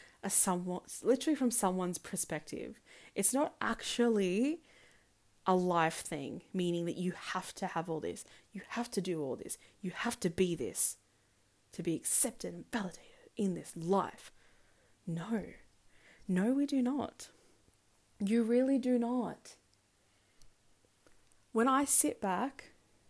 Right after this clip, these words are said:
and think real hard, I have done a lot of shit. A lot. I have achieved a lot.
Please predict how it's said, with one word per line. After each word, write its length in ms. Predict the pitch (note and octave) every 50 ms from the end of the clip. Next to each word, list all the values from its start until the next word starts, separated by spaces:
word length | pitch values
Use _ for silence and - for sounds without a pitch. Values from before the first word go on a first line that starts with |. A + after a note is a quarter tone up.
| _ _ _ -
and 180 | G3+ G3 G3
think 280 | - - A3+ G#3 G3+ - -
real 240 | F#3+ F#3+ F#3+ F#3 F3+
hard, 480 | F3 - F3 E3+ E3+ F3+ G#3 B3 B3+ - - - - - - - - - -
I 180 | - A3 C#4 D4+
have 300 | B3+ B3 A3 F#3 E3+ E3+
done 220 | F#3 F3+ F3+ F3+
a 100 | E3+ D#3+
lot 240 | D#3 D#3 D#3+ E3 D#3
of 80 | C#3+
shit. 640 | - - - - - C#3+ C3 - - - - - - - - - - _ - - - - - - - - -
A 120 | F3 F3+ F#3
lot. 460 | F#3 F#3 E3+ - - - - - - - _ _ _ _ _ _ _ _ _ _ _ _ - - - -
I 160 | E3+ F#3+ G3+
have 200 | F#3+ G#3 F#3+ -
achieved 1040 | - - - - - - - - - F#3+ G3+ G#3 G3+ G3+ G3 F#3+ F3+ E3+ D#3 - - - - - - - - - _ _ _ -
a 200 | - F3+ F3+ E3+
lot. 880 | E3 E3 E3 D#3+ D#3+ D#3+ D#3+ D#3+ D#3 D3 - - - - - - -